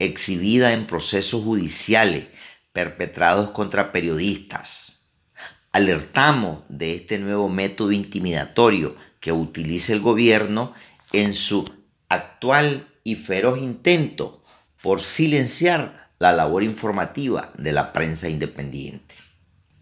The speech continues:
La Fundación Violeta Chamorro conoció que tres periodistas independientes fueron acusados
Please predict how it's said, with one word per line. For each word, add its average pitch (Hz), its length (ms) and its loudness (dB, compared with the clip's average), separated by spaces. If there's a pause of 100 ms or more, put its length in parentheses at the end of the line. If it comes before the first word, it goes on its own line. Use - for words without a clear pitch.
(460)
La 104 120 4
Fundación 107 520 0
Violeta 139 340 2
Chamorro 123 640 0 (220)
conoció 107 760 2 (240)
que 101 140 0
tres 147 320 2
periodistas 123 640 0
independientes 120 1000 -4
fueron 110 440 0
acusados 110 760 -2